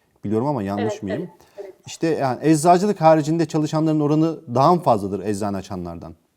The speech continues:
Speaker 2: Hayır, yani ecza-, kendi eczanesini açanlar ciddi anlamda fazla. Yani,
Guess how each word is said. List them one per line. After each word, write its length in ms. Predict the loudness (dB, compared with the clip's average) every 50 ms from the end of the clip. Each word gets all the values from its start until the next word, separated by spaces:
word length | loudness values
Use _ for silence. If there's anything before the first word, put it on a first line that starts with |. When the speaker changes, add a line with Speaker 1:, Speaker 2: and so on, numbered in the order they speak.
| _ _ _ _ _ _ _ _ _ -10
Speaker 2:
Hayır, 360 | -4 0 2 2 2 2 2
yani 200 | 2 2 2 2 6
ecza-, 580 | 6 6 6 6 4 4 6 6 6 4 2
kendi 320 | 0 0 2 2 4 4 4
eczanesini 520 | 4 4 4 2 2 0 0 -2 -4 -6
açanlar 440 | -6 -4 -4 -4 -2 0 0 -2 -2
ciddi 240 | -2 -2 0 0 0
anlamda 380 | 0 -2 -4 -6 -4 -2 -2
fazla. 500 | -2 0 2 2 2 2 0 -2 -4 -6 -8 _ _ _ _ -4
Yani, 380 | -2 0 2 2 2 0 -2